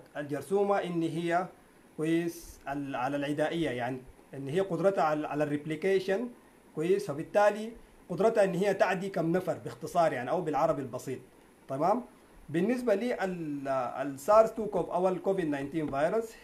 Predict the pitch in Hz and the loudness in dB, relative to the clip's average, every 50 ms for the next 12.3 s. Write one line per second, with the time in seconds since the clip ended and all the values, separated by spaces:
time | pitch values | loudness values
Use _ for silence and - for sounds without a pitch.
0 | - - 175 185 170 147 - 123 131 131 131 123 - 175 185 185 180 160 127 117 | -12 -6 -4 -2 -2 -2 -2 -4 -8 -8 -8 -2 2 4 4 4 2 0 -4 -6
1 | - - 139 156 160 151 139 123 127 165 165 160 139 139 127 135 127 120 - 127 | -6 -4 -2 0 0 0 -2 -2 -4 -4 -4 -4 -4 -8 -10 -12 -14 -12 -12 -6
2 | 120 151 151 151 165 131 131 151 156 147 143 123 127 123 - 127 135 165 175 156 | -6 -6 -6 -6 -8 -6 -6 -6 -4 -6 -6 -6 -8 -6 -4 0 0 0 0 0
3 | 175 165 160 170 170 170 160 - - - 156 156 156 135 139 - - 156 160 156 | -2 -2 -2 -2 0 0 0 -2 -4 -6 -6 -6 -6 -6 -8 -6 -4 -6 -4 -2
4 | 165 147 120 - - - - - 131 127 123 123 120 117 117 120 117 117 117 104 | -2 -4 -4 -6 -12 -20 -16 -12 -10 -10 -8 -8 -10 -8 -8 -6 -4 -4 -4 -6
5 | - - - - - - - - - - - 156 - 220 233 208 208 185 165 143 | -8 -12 -16 -20 -20 -20 -20 -20 -14 -10 -8 -4 -2 0 0 0 0 0 0 -2
6 | 143 143 - - - 175 175 175 156 143 147 143 147 165 170 156 160 147 139 139 | -2 -2 -2 0 2 2 2 2 2 -4 -6 -4 -2 -4 -2 -2 -2 -2 -2 0
7 | 151 180 208 170 180 180 160 170 175 175 180 202 208 - - - - - - - | 2 2 2 2 2 -2 -2 -2 0 2 2 2 0 -2 -10 -16 -20 -20 -20 -20
8 | - - - - - 151 185 220 226 226 220 190 165 170 175 165 - 151 139 127 | -20 -20 -20 -14 -10 -4 -2 -2 -2 -2 0 0 2 2 2 2 2 -2 -4 -4
9 | 120 113 - - - - - - - - - - - - - 170 165 151 139 156 | -6 -8 -10 -14 -20 -20 -20 -20 -20 -20 -20 -20 -10 -6 -2 -2 0 0 2 2
10 | 160 180 196 190 190 240 240 226 196 175 185 180 185 175 175 165 170 180 165 156 | 2 2 2 0 0 0 2 2 2 2 4 4 2 2 2 0 0 0 0 2
11 | 156 160 151 - 151 135 139 147 170 170 165 156 139 135 139 151 156 156 151 147 | 2 2 0 0 -4 -4 -4 -4 -4 -4 -6 -6 -6 -4 0 0 0 2 0 -2
12 | 143 151 180 190 190 - | -2 0 -2 -2 -2 -6